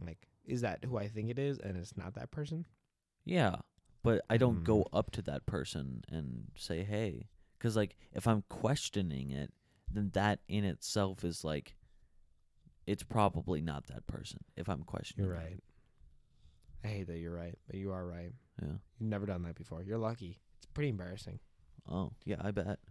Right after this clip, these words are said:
Speaker 2: Yeah, you've told me about that time in the, I mean, y-, you've said it, you've told that story twice now on the podcast, but
Speaker 1: Twice on the podcast I've told the mint chocolate chip story?
Speaker 2: Yeah.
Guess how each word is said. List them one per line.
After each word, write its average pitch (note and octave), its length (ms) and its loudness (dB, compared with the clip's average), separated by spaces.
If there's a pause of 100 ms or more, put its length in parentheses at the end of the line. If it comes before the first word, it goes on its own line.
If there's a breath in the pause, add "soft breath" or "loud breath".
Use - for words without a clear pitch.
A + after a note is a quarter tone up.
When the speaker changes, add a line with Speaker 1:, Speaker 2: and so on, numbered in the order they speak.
(120)
Speaker 2:
Yeah, F#2+ 160 2
you've A2+ 280 0
told B2+ 220 6
me G2+ 140 2
about D#2+ 380 0
that F2 180 0
time F#2+ 320 0
in F2 120 -2
the, E2 220 -2 (680 soft breath)
I A2+ 80 2
mean, G#2 240 4
y-, F2+ 160 -4 (100)
you've G2 200 -2
said G#2+ 180 2
it, D#2 120 -2 (680)
you've E2 260 -8
told G#2 200 -2
that A#1+ 120 -8
story B1+ 240 -4
twice - 300 -4
now C#2+ 100 -4
on A#1+ 120 -4
the - 60 -10
podcast, - 520 -8
but - 120 -6 (240 soft breath)
Speaker 1:
Twice A2+ 440 0
on D3 100 2
the D#3+ 60 0
podcast E3 480 -4
I've D#3+ 160 -6 (180)
told D#3+ 220 2
the D#3+ 60 2
mint E3 180 0
chocolate D#3+ 300 -6
chip E3 200 -6
story? F3 360 -6
Speaker 2:
Yeah. G2+ 180 2